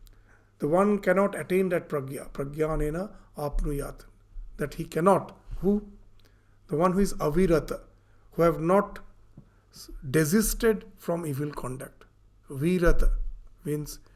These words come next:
to des-, avirata means to desist. He has, there is,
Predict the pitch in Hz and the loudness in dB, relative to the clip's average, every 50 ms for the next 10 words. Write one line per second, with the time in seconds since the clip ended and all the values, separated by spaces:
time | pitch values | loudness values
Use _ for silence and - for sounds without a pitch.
0 | - - - - 156 135 139 143 143 - - 151 156 165 165 165 143 151 151 147 | -20 -14 -10 -8 -2 2 2 2 2 2 0 2 4 4 4 4 2 2 0 -2
1 | 156 147 - 160 156 180 190 - - - 147 135 131 135 139 139 170 180 139 - | -2 -2 -4 -4 -4 -4 -4 -6 -8 -8 -6 -2 0 2 2 4 4 4 2 0
2 | - - - - - - - - - - - - - - - - - - _ _ | -2 -8 -10 -12 -10 -6 -2 -2 0 0 -2 -4 -8 -12 -14 -16 -20 -20 _ _
3 | _ _ _ _ _ _ - - - 170 160 139 143 160 156 147 139 - - - | _ _ _ _ _ _ -18 -10 -6 -4 -2 -2 0 0 0 0 -2 -6 -14 -20
4 | - - - - - 156 160 156 - - | -20 -20 -20 -8 -4 -2 -2 -2 -4 -8